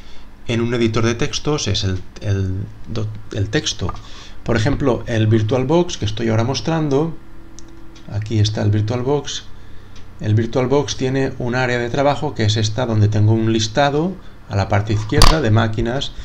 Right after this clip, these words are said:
y una visión de las características de cada una de las máquinas que selecciono en la parte izquierda. Esto es el componente central de la aplicación VirtualBox. Bien, nosotros tenemos que, eh,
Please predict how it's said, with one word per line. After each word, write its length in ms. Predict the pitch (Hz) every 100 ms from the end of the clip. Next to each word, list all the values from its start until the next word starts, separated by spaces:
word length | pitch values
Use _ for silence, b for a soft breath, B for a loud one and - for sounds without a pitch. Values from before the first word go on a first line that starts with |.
| B B B -
y 100 | 127
una 160 | 143
visión 500 | 131 127 104 139 143
de 140 | 123 120
las 500 | 110 107 101 101 -
características 840 | 107 101 104 110 110 107 123 110
de 120 | 107
cada 180 | 107 107
una 160 | 107 110
de 80 | 104
las 180 | 98
máquinas 460 | 110 107 107 104 101
que 100 | 104
selecciono 440 | 104 101 - 104
en 40 | 101
la 120 | 92
parte 220 | 92 101
izquierda. 460 | 101 - 95 92 101 B B B B -
Esto 480 | 165 175 - - - B B -
es 180 | - 101
el 120 | 110
componente 680 | 107 104 104 101 101 95 101
central 580 | 104 87 - 92 95 95 B B -
de 420 | 104 107 104 107 104
la 120 | 104
aplicación 680 | 98 98 98 - - 95 92
VirtualBox. 720 | 90 - 90 90 - - - - B B B B B -
Bien, 240 | 143 117
nosotros 540 | - 170 - 170 - - -
tenemos 360 | 139 143 147 110
que, 480 | 135 131 120 - -
eh, 480 | - 101 110 104